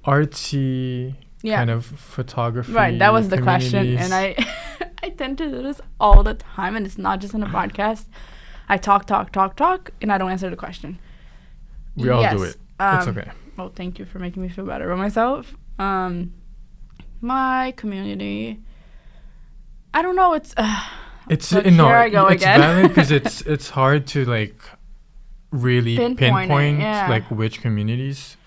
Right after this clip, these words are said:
Speaker 1: you i-, identify or belong in.
Speaker 2: Yeah.
Speaker 1: Um, sometimes there's only one or two. Like, you
Speaker 2: Right.
Speaker 1: don't really need a lot.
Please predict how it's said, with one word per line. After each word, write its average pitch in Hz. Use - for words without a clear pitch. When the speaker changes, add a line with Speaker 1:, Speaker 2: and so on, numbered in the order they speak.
Speaker 1:
you 123
i-, 123
identify 120
or 127
belong 107
in. 165
Speaker 2:
Yeah. 113
Speaker 1:
Um, 110
sometimes 123
there's 110
only 113
one 104
or 104
two. 104
Like, 214
you 123
Speaker 2:
Right. 117
Speaker 1:
don't 127
really 113
need 101
a 104
lot. 95